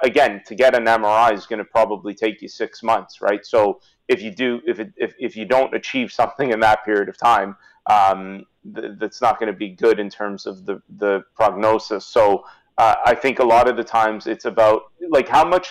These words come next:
therapy have you done prior to this exacerbation with skiing?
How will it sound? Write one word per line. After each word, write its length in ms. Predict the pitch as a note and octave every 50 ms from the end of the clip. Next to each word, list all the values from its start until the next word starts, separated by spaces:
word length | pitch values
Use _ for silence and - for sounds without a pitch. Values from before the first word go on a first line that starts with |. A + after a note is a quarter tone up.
| -
therapy 400 | - C3 B2+ B2+ B2 B2 - B2+
have 120 | A#2+ G#2 F#2+
you 140 | G#2+ A2+ G#2+
done 400 | F#2 A2 G#2+ G2 F#2+ F#2+ - _
prior 320 | _ - A2 G#2+ G#2+ G#2+ G#2
to 340 | G2+ - - A2 G#2 G2+ F#2+ - _ _ _ _ _
this 360 | - G2+ A2 A2+ G#2+ - - - - -
exacerbation 960 | A2+ G2+ - - A2+ G#2+ G2+ - - G#2 F#2 G#2+ G#2 G2+ - - G#2+ G2+ G2+
with 120 | G2+ G2
skiing? 460 | - - - A#2+ A2 F#2 F#2 F#2+ F2+